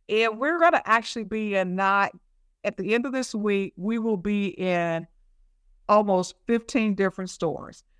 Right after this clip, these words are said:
So please visit us. We're at the Cookies dispensaries. We're at Feline dispensary. We're at Parkway dispensaries. Uh, we are also, um,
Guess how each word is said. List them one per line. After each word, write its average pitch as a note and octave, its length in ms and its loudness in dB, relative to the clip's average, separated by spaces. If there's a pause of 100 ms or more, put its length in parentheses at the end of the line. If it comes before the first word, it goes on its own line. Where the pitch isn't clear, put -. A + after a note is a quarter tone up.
So F#3 300 4
please D#4 480 -2
visit A#3 400 2
us. G#3 380 4 (220)
We're G3 240 0
at F#3+ 200 2
the F3+ 60 -6
Cookies C4+ 560 -2
dispensaries. A#3 1120 0 (180)
We're G3 180 2
at F#3 280 2 (100)
Feline B3 640 4
dispensary. G#3 1040 -2 (200)
We're F#3 160 2
at F#3 220 2 (200)
Parkway B3+ 600 4
dispensaries. G#3 1200 -2 (440)
Uh, F3+ 460 4
we G#3 220 0
are F#3+ 140 6
also, A3+ 880 2 (280)
um, F3+ 560 2